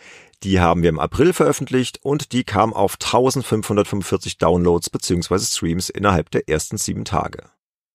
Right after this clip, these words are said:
Platz zwei geht an die bereits erwähnte Folge dreizehn, die Sache mit den Spielewertungen featuring Spieleveteran Podcast.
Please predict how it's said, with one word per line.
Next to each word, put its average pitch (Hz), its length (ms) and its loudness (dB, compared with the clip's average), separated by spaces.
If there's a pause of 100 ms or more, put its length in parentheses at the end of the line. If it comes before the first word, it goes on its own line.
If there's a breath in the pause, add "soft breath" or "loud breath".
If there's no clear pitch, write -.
(160)
Platz - 380 -2
zwei 143 460 2
geht - 240 -2
an 92 100 -2
die 87 60 0
bereits 82 300 0
erwähnte 78 380 -2
Folge 73 340 -4
dreizehn, 123 680 0
die 175 140 -4
Sache 113 380 0
mit 95 200 0
den 98 120 -2
Spielewertungen 90 920 0
featuring 123 560 2
Spieleveteran 78 760 -2
Podcast. - 880 -14